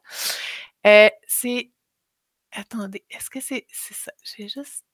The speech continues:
m'arranger pour que vous puissiez un peu mieux, mieux voir. Donc, sur Qualification Québec, vous pouvez chercher votre profession. Euh, je, tu sais, je peux faire le test avec vous. Par exemple, on peut écrire, euh, avocat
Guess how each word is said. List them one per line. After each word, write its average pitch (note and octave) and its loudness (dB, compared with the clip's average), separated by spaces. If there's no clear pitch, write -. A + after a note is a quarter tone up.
m'arranger G3+ -8
pour B3 -6
que G#3 -6
vous F#3+ -12
puissiez - -10
un G#3+ -6
peu A#3+ -12
mieux, G#3 -6
mieux G3 -4
voir. - -16
Donc, G3 -4
sur D#4 0
Qualification C#4+ 0
Québec, A#3 0
vous A#3 -6
pouvez A3+ -2
chercher - -2
votre D#4+ -2
profession. F#3+ -4
Euh, F#3+ 4
je, F#3 -14
tu - -20
sais, - 0
je - -6
peux G3 -4
faire G#3+ 4
le G3+ 0
test A3+ -6
avec F3+ 0
vous. C4+ -4
Par G3+ -2
exemple, G3 0
on F3+ -6
peut G3 -6
écrire, F#3+ -6
euh, F3 -2
avocat C4+ 0